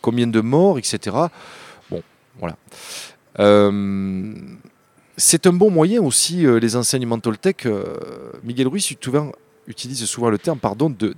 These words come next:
de, de s'immuniser contre, euh, le poison émotionnel, euh, euh, de l'asile psychiatrique dans le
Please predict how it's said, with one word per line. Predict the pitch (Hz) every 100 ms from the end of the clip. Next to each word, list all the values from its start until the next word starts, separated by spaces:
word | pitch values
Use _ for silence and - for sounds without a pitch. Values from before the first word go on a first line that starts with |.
| -
de, | 101 - -
de | 101
s'immuniser | - - 185 180 156 135 117 135 - _ _ _ _ _ _ _ - - - - _ _
contre, | 139 139 - - 107
euh, | 101 98 95 87 - - - _ _ - -
le | 127
poison | - 139 123 143
émotionnel, | 113 113 - 110 113 135 139 110
euh, | 98 92 92 90 - - - - -
euh, | 95 92 - 92 - 92
de | 104 123
l'asile | 131 160 147
psychiatrique | - - 123 - 175 147 120
dans | 104 104
le | 107